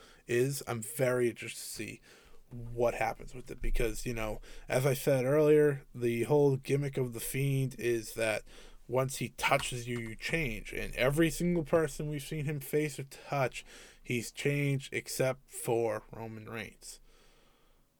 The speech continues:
But maybe some say, "Oh, he turned heel." Well, no, that was happening anyways. But, and I guess he didn't really get to touch him because Roman Reigns was in and out. He just kinda speared him, you know, wrecked everything and leave, like he says. So, uh,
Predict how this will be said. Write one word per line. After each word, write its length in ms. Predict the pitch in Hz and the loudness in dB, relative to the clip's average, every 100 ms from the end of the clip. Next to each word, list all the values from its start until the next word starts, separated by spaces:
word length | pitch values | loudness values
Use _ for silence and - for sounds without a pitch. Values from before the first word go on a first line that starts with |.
| - | 0
But 180 | 131 120 | 0 0
maybe 260 | 120 120 | -4 -4
some 280 | - 113 117 | -4 -6 -6
say, 320 | - 110 117 | -6 -2 2
"Oh, 320 | 147 240 254 | 6 8 8
he 100 | 196 | 4
turned 340 | 196 208 208 190 | 2 2 0 2
heel." 180 | 196 120 | 0 2
Well, 180 | 131 156 | 0 2
no, 280 | 151 127 | 4 2
that 180 | 127 131 | 4 4
was 140 | 127 123 | 2 2
happening 400 | 117 - 113 107 | 0 0 -6 -8
anyways. 500 | 101 - - - - - - - - | -8 -12 -14 -14 -16 -20 -20 -10 2
But, 240 | 139 120 - - - | 2 2 -6 -20 -12
and 280 | - 131 127 | -4 -2 0
I 80 | 110 | 0
guess 180 | 127 139 | 0 0
he 140 | 151 | 0
didn't 300 | 135 156 165 | 4 4 4
really 200 | 165 165 | 4 4
get 300 | 135 139 143 | 4 0 0
to 80 | 151 | -2
touch 320 | 139 202 - | 4 4 4
him 100 | 117 | -4
because 320 | 113 - 120 | -6 -4 -2
Roman 300 | 127 135 135 | 0 0 0
Reigns 240 | 135 135 127 | 0 0 0
was 100 | 123 | 2
in 160 | 143 | 2
and 80 | 151 | 2
out. 220 | 170 123 - | 0 -2 -4
He 220 | 117 117 | -6 -6
just 280 | - 117 - | -6 -6 -4
kinda 200 | 131 123 | -4 -4
speared 380 | - 127 139 | -6 -4 -2
him, 180 | 139 143 | -2 -2
you 180 | 135 131 | -2 -2
know, 200 | 135 135 - - - - - - - | -2 -4 -8 -20 -20 -20 -20 -6 0
wrecked 220 | 127 156 | 6 10
everything 360 | 156 156 170 | 10 10 6
and 140 | 170 165 | 6 4
leave, 360 | 147 120 113 | 4 4 0
like 140 | 127 113 | -2 -6
he 80 | 123 | -4
says. 320 | 120 95 - | -2 -2 -6
So, 380 | - 123 123 123 | -2 2 4 2
uh, 240 | 120 | 2